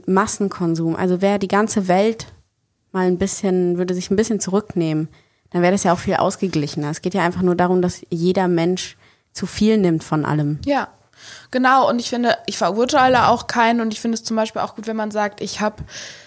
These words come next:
Speaker 2: mache zweimal in der Woche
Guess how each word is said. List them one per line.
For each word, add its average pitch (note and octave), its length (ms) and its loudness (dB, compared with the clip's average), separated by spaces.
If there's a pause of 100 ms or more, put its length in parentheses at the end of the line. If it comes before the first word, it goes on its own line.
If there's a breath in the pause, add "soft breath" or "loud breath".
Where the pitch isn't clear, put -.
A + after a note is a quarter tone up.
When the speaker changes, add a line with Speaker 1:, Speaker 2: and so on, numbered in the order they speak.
(220 loud breath)
Speaker 2:
mache A3 440 -2
zweimal A3 600 2
in G#3 160 -2
der G#3 200 0
Woche A3 800 0